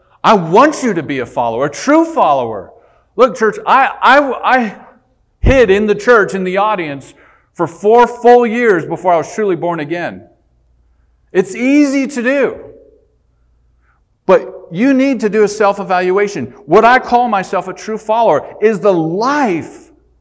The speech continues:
and fruit of Christ really being manifested in me?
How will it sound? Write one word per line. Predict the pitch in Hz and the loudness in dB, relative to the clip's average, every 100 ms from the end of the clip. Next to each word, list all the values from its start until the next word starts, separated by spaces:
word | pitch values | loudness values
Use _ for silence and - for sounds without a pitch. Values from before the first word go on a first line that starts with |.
| _ _ - | _ _ -12
and | 170 170 | -10 -10
fruit | - 247 294 | -8 -2 0
of | 247 | -2
Christ | - 247 220 - - | -2 -2 -2 -4 -14
really | 190 151 190 311 269 | -14 -8 0 2 2
being | 190 202 180 | -2 -6 -4
manifested | 170 151 135 143 135 143 127 | -6 -6 -10 -14 -14 -16 -14
in | 120 | -12
me? | 110 95 | -14 -18